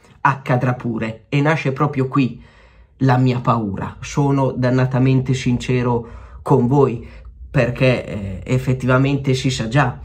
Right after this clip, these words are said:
di un interessamento di diverse squadre per Matthijs De Ligt, e se prima magari c'era appunto questa clausola sui centoventi, centoventicinque milioni,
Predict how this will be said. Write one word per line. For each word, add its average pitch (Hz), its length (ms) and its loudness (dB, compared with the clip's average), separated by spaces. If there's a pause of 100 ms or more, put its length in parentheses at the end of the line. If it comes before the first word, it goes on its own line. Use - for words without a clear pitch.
(280)
di 131 140 0
un 131 140 6
interessamento 131 1080 2
di 127 160 4
diverse 131 600 2
squadre 127 680 0 (240)
per 143 240 2
Matthijs 131 460 0
De 131 100 2
Ligt, 123 400 -2
e 143 140 2
se 135 180 0
prima 175 320 2
magari 120 640 0 (240)
c'era 139 300 2
appunto 135 540 0
questa 127 340 -2
clausola 135 540 0
sui 131 260 -2
centoventi, 135 1000 0
centoventicinque 131 1160 -2
milioni, 135 640 2